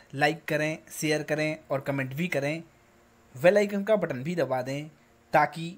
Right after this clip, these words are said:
सारी जानकारी आपको सबसे पहले मिल सके। श्री देवराज यूआरएस Academy of Higher Education and Research, तमाका, कोलार, कर्नाटक के अंतर्गत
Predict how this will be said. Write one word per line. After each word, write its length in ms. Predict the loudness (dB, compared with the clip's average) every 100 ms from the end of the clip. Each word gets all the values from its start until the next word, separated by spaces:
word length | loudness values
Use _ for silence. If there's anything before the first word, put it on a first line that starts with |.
| -14
सारी 340 | 2 4 4 4
जानकारी 500 | 2 2 -2 0 -2
आपको 440 | -2 -4 -4 -6 -10 -12
सबसे 380 | 2 2 2 0
पहले 440 | 0 0 -2 -4 -6 -4
मिल 140 | -2
सके। 400 | 0 0 2 0 -2 -14 _ -20 -20 _ _ -20 -18 -18 -14 -6
श्री 380 | 2 4 4 2 -6 2
देवराज 500 | 2 4 4 4 -2 -16 -16 -6
यूआरएस 580 | 2 4 6 4 -2 -6
Academy 500 | 2 2 2 -2 -6 -4 4
of 220 | 4 6
Higher 260 | 2 4 0
Education 500 | -4 -8 -4 -4 -4 0
and 240 | 0 0 -2
Research, 420 | 2 2 2 -6 -6 -16 -20 -18 -18 -18 -2 2
तमाका, 380 | 4 4 4 2 2 -8 0
कोलार, 340 | 4 6 6 2 -4 0
कर्नाटक 400 | 2 2 0 -2
के 100 | -4
अंतर्गत 460 | -4 -2 -2 -2